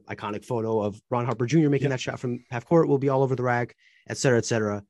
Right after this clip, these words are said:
Speaker 1: Uh, that's an all-timer for Rutgers, so I think that's probably the easiest. Uh, th-, thank you, thank you, Pat, for giving me the layup. Seriously.
Speaker 2: All right, I, th-, I now I'm gonna do, I'm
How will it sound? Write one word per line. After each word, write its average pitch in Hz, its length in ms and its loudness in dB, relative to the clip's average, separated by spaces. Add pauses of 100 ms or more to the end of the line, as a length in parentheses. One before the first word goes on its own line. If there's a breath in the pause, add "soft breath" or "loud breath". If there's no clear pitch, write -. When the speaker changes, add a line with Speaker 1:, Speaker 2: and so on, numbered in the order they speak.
(160)
Speaker 1:
Uh, 101 100 -2
that's 113 220 -4
an - 60 -4
all-timer 123 500 2
for 113 100 -8
Rutgers, 101 400 -4
so 95 100 -4
I 92 60 -4
think 95 160 -8
that's 92 200 -12
probably 95 200 -4
the 92 180 -6
easiest. 87 300 -10 (500)
Uh, - 100 -12
th-, 110 440 -12
thank 139 160 -2
you, 151 80 -8
thank 170 140 2
you, 151 80 0
Pat, 123 200 -2
for 113 120 -4
giving 110 140 -2
me 104 80 -6
the 101 120 -8
layup. 90 260 -10
Seriously. - 300 -14 (400 soft breath)
Speaker 2:
All 110 80 -2
right, 101 220 -2
I, 135 120 4
th-, - 220 6
I 139 40 8
now 135 260 6
I'm 147 120 2
gonna 151 160 6
do, 135 140 4
I'm 131 60 4